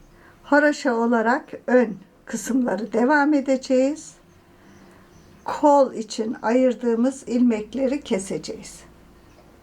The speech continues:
Baştan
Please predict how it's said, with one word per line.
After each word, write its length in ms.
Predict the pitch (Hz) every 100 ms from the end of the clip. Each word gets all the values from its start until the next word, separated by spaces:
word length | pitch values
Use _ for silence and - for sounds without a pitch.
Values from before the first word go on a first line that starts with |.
| - - - - - - - - - - _ - - - - - - - - - - _ _ - - - - - - - - - - - - -
Baştan 640 | 269 320 - 320 359 381